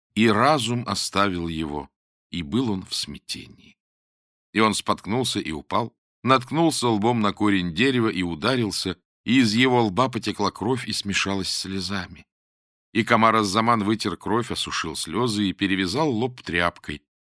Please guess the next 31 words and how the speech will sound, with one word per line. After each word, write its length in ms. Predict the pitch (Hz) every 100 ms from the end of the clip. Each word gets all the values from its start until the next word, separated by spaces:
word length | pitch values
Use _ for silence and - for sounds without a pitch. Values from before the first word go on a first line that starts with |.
| _ _
и, 80 | -
поднявшись, 600 | 101 120 147 196 - 135
стал 220 | - 170
ходить 440 | 175 107 90 143 -
по 140 | 113
саду, 400 | 107 - 76 82
размышляя 760 | 98 80 80 - 85 131 110 95 _ _
и 80 | 85
потеряв 540 | 85 - 76 78 -
разум. 480 | 85 - - - - _ _ _ _ _ _ _ _ _
А 100 | 113
потом 280 | 120 127 175
он 140 | 165
взглянул 460 | 117 95 117 123 151
на 120 | 139
дерево, 380 | 139 170 98 78
на 120 | 90
котором 380 | 85 90 107 95
ссорились 640 | - - 107 107 101 98 -
две 300 | 87 92 98
птицы. 600 | - 82 - - 92 - _ _ _ _ _ _
И 80 | 107
одна 300 | 110 110 120
из 140 | 107
птиц 340 | - - 127 -
поднялась 600 | 104 85 90 110 131 -
и 40 |
клюнула 500 | - 92 131 113 87
другую 460 | 76 90 90 123 127
в 60 |
шею, 400 | - 156 113 71